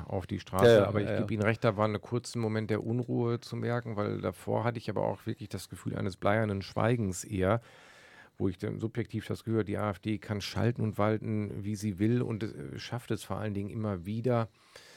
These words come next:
Speaker 1: ähm, dass sich mit ihr beschäftigt wird, weil das ja auch ein wesentlicher Grund ihrer Popularität ist, glaube ich, dass man immer wieder auf irgendwelche steilen Thesen einsteigt und es dann doch diskutiert oder glaubt, mit Björn Höcke diskutieren zu können. Ich glaube mittlerweile, ich bin da aber auch, ich habe da auch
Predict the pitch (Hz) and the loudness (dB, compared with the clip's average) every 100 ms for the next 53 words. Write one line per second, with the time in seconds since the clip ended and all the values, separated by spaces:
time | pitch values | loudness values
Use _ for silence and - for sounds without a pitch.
0 | - - - - 104 104 101 98 98 98 | -20 -20 -20 -8 -4 -2 -4 -4 -4 -6
1 | - 98 101 - 110 110 101 - 160 - | -8 -8 -8 -6 -4 -4 -4 -2 -2 -2
2 | 82 - 80 82 90 98 - - 95 101 | -6 -4 -8 -4 -4 -4 -2 -2 -2 -4
3 | 92 101 101 107 98 101 101 67 - 107 | -4 -4 -4 -6 -4 -4 -4 -10 -8 -6
4 | 110 - 104 101 107 101 104 98 98 104 | -4 -2 -4 -2 -2 0 0 0 0 2
5 | 120 - 110 - 110 107 104 98 101 - | 2 2 -2 -2 0 0 -4 -8 -8 -6
6 | 127 143 127 113 117 110 - 117 104 95 | 0 2 4 4 2 0 -2 -6 -6 -8
7 | 101 113 107 104 95 - 120 98 104 98 | -8 -4 -2 -4 -6 -4 -2 -2 -4 -6
8 | - - - - - - - 104 117 - | -14 -20 -20 -20 -20 -16 0 2 2 0
9 | 113 104 117 90 - 107 98 131 - 120 | 0 0 -4 -6 -6 -6 -2 -4 -2 -8
10 | - 98 113 113 98 101 92 95 113 123 | -8 -6 -2 -2 0 -2 2 4 4 4
11 | 123 - 107 107 101 110 113 98 95 - | -2 -2 -4 -2 -4 -4 -4 -6 -10 -10
12 | - 123 123 - - 113 - - 110 120 | -8 -6 -6 -6 -4 -4 -4 0 4 6
13 | 113 117 107 95 107 131 101 - 98 113 | 6 4 4 6 6 4 0 -4 -4 2
14 | 104 101 - 117 120 - - - - 113 | 4 4 4 4 2 -6 -10 -4 -2 -2